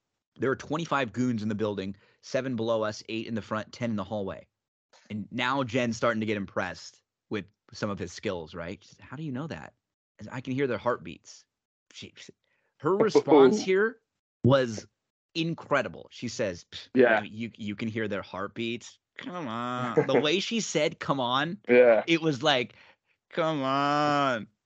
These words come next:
Speaker 1: That's a little far-fetched."
Speaker 2: <laughs>
Speaker 1: And then he looks up at her, and then he looks down at her heart,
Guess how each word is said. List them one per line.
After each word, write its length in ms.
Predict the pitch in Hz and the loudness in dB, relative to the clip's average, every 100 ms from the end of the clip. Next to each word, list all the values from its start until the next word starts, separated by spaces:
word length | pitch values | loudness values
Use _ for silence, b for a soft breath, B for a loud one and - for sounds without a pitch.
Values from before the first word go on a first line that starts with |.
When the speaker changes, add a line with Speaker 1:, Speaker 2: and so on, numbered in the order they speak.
| _ | _
Speaker 1:
That's 200 | 131 - | -4 -2
a 60 | 135 | -4
little 400 | 104 110 117 104 | -2 0 0 -2
far-fetched." 840 | - 107 101 - 107 82 - - _ _ _ _ - | -2 0 0 -2 -4 -4 -10 -20 _ _ _ _ -10
Speaker 2:
<laughs> 100 | - | 2
Speaker 1:
And 240 | 139 113 110 | 2 2 -6
then 320 | 104 98 87 _ _ _ _ | -6 -8 -10 _ _ _ _
he 220 | - 127 113 | -12 -8 -8
looks 500 | 95 101 151 - - | -6 -6 -6 -6 -8
up 100 | - | -8
at 80 | 170 | -6
her, 380 | 117 101 104 - _ _ _ - | -6 -6 -6 -12 _ _ _ -10
and 100 | 110 | -6
then 60 | 104 | -6
he 100 | 92 | -6
looks 320 | 98 131 - | -4 -4 -4
down 520 | 104 123 113 110 107 - | -6 -4 -2 -4 -6 -8
at 180 | 104 - | -10 -8
her 160 | 113 | -8
heart, 420 | 104 - 87 82 | -8 -8 -8 -10